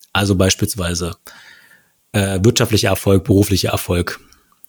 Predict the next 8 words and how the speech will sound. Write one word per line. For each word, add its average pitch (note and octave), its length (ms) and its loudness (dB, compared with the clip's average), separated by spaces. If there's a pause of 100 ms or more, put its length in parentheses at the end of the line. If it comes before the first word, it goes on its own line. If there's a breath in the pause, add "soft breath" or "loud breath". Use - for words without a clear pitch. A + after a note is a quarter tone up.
(720 soft breath)
Da F2 100 0
hab F#2 100 2
ich G#2+ 100 4
früher B2 240 4
zu - 120 -2
Leuten A2+ 260 4
aufgeschaut, A#2+ 1080 2
die, G#2 500 4